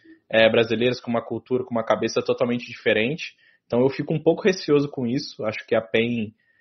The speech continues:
é, só inscreveu um top, então, e só escreveu um atirador, só escreveu um suporte, então eles têm espaço pra trazer, é, mais jogadores aí ao longo do, ao longo da competição, né?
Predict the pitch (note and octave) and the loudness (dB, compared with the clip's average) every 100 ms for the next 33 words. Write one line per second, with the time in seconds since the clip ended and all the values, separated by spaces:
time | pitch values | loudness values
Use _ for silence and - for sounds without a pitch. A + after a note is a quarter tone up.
0 | _ _ - A2 G#2+ - B2+ C3+ C3+ B2 | _ _ 2 4 4 2 -2 0 0 2
1 | B2+ B2+ B2 A#2 A#2+ A#2+ G#2+ - G#2+ A2 | 2 0 2 4 4 2 -4 -2 -2 -4
2 | G#2 - G2+ - A2+ - A2+ A2+ A#2 A2 | -8 -10 -8 -2 -2 -2 -2 -2 -2 -2
3 | - G#2+ G#2+ A#2 - A2 - A2 A2 A2 | -2 -2 -2 -4 -4 -8 -6 -6 -6 -8
4 | G#2+ - A2+ A2 - A2 A2 _ _ _ | -12 0 2 2 0 -6 -6 _ _ _
5 | F2 - - A#2+ B2 - A2 A2+ - G2 | -14 -8 -4 -4 -6 -4 2 2 0 -6
6 | - G#2+ A2 G#2+ G#2 A2 A2+ - _ _ | -4 -2 0 -2 -2 -4 -4 -6 _ _
7 | _ _ - G#2+ G#2+ G#2 G2+ G#2 G#2 G#2+ | _ _ -2 2 2 2 0 -4 -4 0
8 | A2 A2 G#2+ G#2+ A2 A2 A2 G#2+ G#2+ G#2+ | 0 2 0 0 0 0 0 2 2 0
9 | G#2+ A2 A2 G#2+ G#2+ G#2 G2+ G#2 - - | -2 -2 -6 -4 -4 -6 -8 -10 -16 -8
10 | G#2 G#2+ A2 A2 G#2+ A2 G#2 G#2+ - - | -2 0 0 -2 -4 -4 -4 -4 -4 -4
11 | A#2 E3+ F3 C#3 | 0 0 -2 -6